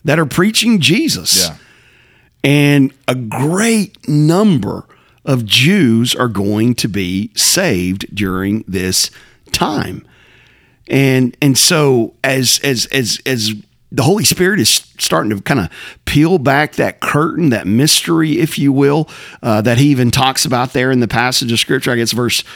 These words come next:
Speaker 1: verse twenty-five, he uses that terminology, mystery. Um, and, you know, he, he's just, "I'm revealing this to you.
Speaker 2: Right.
Speaker 1: Here's what's going to take place." And that causes him just to say,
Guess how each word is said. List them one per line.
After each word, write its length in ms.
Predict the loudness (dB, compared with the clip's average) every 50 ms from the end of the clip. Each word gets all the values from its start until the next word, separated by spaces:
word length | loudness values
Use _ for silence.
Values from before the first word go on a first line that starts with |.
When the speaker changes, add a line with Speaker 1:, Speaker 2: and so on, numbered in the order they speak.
| -20 -16 -6 -2
Speaker 1:
verse 180 | 0 0 0
twenty-five, 800 | 0 0 2 2 2 2 2 0 0 -2 0 0 0 -2 -2 -2
he 200 | -2 -2 0 2
uses 280 | 2 2 2 0 -4 -4
that 180 | -4 -6 -6 -4
terminology, 680 | -2 0 0 0 0 0 0 0 -2 -2 -2 -4 -4
mystery. 760 | -2 -2 0 0 2 0 0 0 0 -2 0 -2 -2 -4 -8 -12 -20 -20 -20 -20 -20 -20 _ _ _ -14 -12 -8
Um, 520 | -4 -4 -2 -2 -2 -2 -2 -2 -2 -2 -2 -2
and, 460 | -2 -2 0 0 -2 -2 -2 -4 -4
you 120 | -2 -2 -2
know, 280 | 0 -2 -2 -2 -4
he, 200 | -4 -4 -4 -4
he's 300 | -2 -2 0 0 0 0
just, 240 | -2 -2 0 -2 -2 -2 -4
"I'm 160 | -8 -6 -4
revealing 480 | -4 -4 -4 -4 -2 0 0 2 2 2
this 220 | 2 2 2 0 0
to 120 | 2 2
you. 320 | 2 2 2 2 2 2 0
Speaker 2:
Right. 240 | -2 -6 -12 -14 -16 -18 -20 -20 _ -2
Speaker 1:
Here's 240 | 0 2 2 2 2
what's 180 | 0 0 0 0
going 220 | 2 2 2 2
to 120 | 0 0 0
take 300 | 0 0 0 -2 -4 -4
place." 560 | -2 0 0 2 0 0 0 0 0 -2 -4 -8 -20 -20 -20 -20 -20 _ _ _ -4
And 540 | -2 0 0 0 0 0 0 0 0 -2 -4 -6
that 340 | -6 -2 0 0 0 0 -2
causes 440 | -2 0 0 0 0 0 -2 0
him 260 | 2 2 2 2 2 2
just 300 | 0 0 0 0 0 0
to 120 | 0 2
say, 640 | 2 2 0 0 0 0 0 0 0 -2 -4 -6 -10